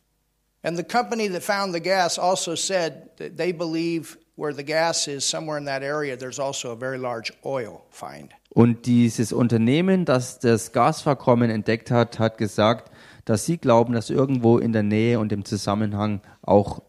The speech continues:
Speaker 2: Öl, ähm, vorhanden ist.
Speaker 1: Now that's a different company than the one that I'm gonna show you at the end.
Speaker 2: Nun, das ist allerdings ein anderes Unternehmen, äh,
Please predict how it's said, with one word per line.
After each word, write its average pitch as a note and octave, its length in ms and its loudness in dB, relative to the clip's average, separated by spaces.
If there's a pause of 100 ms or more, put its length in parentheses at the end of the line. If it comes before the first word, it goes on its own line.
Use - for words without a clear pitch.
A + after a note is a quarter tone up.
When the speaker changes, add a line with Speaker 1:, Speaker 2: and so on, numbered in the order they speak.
Speaker 2:
Öl, G2+ 340 4 (480)
ähm, F#2 640 -2
vorhanden A2 440 0
ist. - 320 -6
Speaker 1:
Now A#2+ 100 -12
that's F#3 300 0
a - 20 -6
different F3 400 -6
company E3 420 -6
than D3 200 -8
the C#3+ 80 -6
one D#3+ 340 -4
that C#3+ 200 -6 (840)
I'm C#3+ 120 -10
gonna C#3 160 -8
show D#3 160 -4
you D3+ 100 -4
at C3 80 -8
the - 80 -14
end. A2+ 380 -12
Speaker 2:
Nun, A2+ 240 4
das B2+ 220 2
ist - 180 -6
allerdings G#2+ 500 0
ein G2+ 160 -2
anderes C3 460 0
Unternehmen, G#2+ 680 0 (460)
äh, G2 580 2